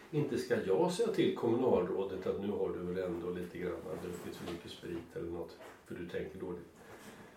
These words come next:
Så jag tror att man överlåter åt andra det som man kanske borde göra, och det är en ansvarsfråga. Och, och nå-, på något sätt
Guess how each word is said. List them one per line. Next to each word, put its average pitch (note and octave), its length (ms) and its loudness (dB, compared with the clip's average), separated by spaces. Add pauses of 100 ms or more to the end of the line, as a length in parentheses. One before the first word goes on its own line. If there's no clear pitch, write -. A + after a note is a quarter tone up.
(360)
Så C3+ 120 -2
jag D3+ 180 6
tror F#3+ 180 6
att - 60 4
man C#3 160 4
överlåter D3+ 1000 6
åt - 200 0
andra G3+ 480 2
det G#2+ 120 2
som G#2+ 180 -2
man G#2+ 160 0
kanske - 300 0
borde G2 240 0
göra, G2+ 420 2
och - 120 2
det D3 60 6
är D#3+ 80 8
en G3 100 4
ansvarsfråga. A2 720 -2 (880)
Och, D3 240 6 (260)
och E3+ 160 4
nå-, D3+ 260 8 (100)
på F3 120 4
något E3 300 6
sätt - 340 2